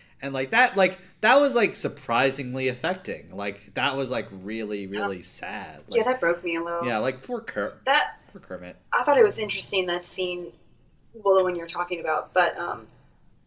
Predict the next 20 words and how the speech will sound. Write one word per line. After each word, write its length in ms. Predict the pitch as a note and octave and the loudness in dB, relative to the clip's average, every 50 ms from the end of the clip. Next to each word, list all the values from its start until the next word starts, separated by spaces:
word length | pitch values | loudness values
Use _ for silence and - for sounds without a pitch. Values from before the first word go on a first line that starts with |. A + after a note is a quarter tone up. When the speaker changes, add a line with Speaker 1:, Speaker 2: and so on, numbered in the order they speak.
| _ - | _ -4
Speaker 2:
there 100 | G#3 G3 | 0 0
was 140 | F#3+ F#3+ G3 | 0 2 0
this 160 | G3 - - | -2 -2 0
one 280 | G3 F#3+ F#3+ F#3+ F#3+ F#3+ | 2 4 4 4 4 2
moment 520 | F#3 F3+ F3+ F3+ F3 F3 F3 - - - | 0 0 0 0 -2 -4 -4 -6 -6 -2
where 220 | F#3 F3+ E3+ F3 - | 0 0 0 0 0
Kermit's, 320 | G3 F#3 F3+ F3 F3 - - | -2 -2 0 -2 -4 -2 -2
like, 180 | E3+ D#3 - - | -2 -2 -2 -4
talking 460 | - - - F#3 F#3 - A3+ A3+ A#3 | -2 0 0 0 0 -2 -6 -6 -2
about 280 | A#3 A#3+ A#3+ A#3+ B3 | 0 2 4 4 4
him 240 | B3+ B3+ B3+ B3+ B3 | 2 2 0 -2 -6
and 120 | - G#3+ - | -8 -10 -10
saying, 420 | - - A3 G3+ F#3+ F#3 F#3 F3+ | -6 0 0 2 2 2 0 -2
like, 180 | E3+ E3 E3+ F3+ | -6 -6 -2 2
where 140 | F3+ F3+ | 2 2
he 100 | F3+ F#3+ | 2 0
put 180 | - - F#3 F3 | -4 -6 -4 -4
his 120 | E3 - - | -2 -2 0
tombstone, 600 | F#3+ F3+ F#3 F#3+ - - G#3 G#3+ A3 A3+ A#3 A#3 - - - - - - | 0 0 0 0 -2 0 2 2 2 2 0 -6 -10 -16 -20 -20 -18 -18
Speaker 1:
Mm-hmm. 160 | G#3+ G3+ G#3 | -16 -16 -16